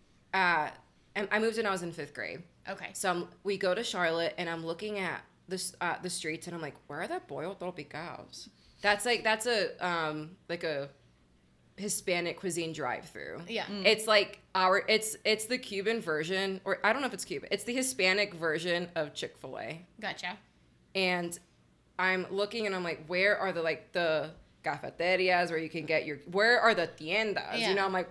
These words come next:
Speaker 1: "Where are we?"
Speaker 2: Yeah,
Speaker 1: <laughs>
Speaker 2: where's everything that I've grown up knowing?
Speaker 1: Right.
Speaker 3: Yeah.
Speaker 1: And they're, like, cultural things, like, when you, even if you, like, you're go-, you meet your teacher, you kiss on both cheeks. Like, we're a
Speaker 2: Mm.
Speaker 1: very affectionate culture.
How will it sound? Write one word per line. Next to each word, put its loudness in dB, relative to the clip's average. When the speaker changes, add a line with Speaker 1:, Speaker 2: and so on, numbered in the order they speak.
Speaker 1:
"Where 4
are 6
we?" 8
Speaker 2:
Yeah, 6
Speaker 1:
<laughs> -6
Speaker 2:
where's 4
everything -2
that -6
I've -6
grown -6
up -12
knowing? -8
Speaker 1:
Right. 6
Speaker 3:
Yeah. -6
Speaker 1:
And 4
they're, 8
like, 2
cultural -4
things, 0
like, -2
when 0
you, -6
even -2
if -2
you, -2
like, 0
you're 0
go-, -6
you -2
meet 0
your -8
teacher, -6
you -8
kiss -8
on -10
both -10
cheeks. -6
Like, -8
we're -2
a -4
Speaker 2:
Mm. -6
Speaker 1:
very 0
affectionate -6
culture. -6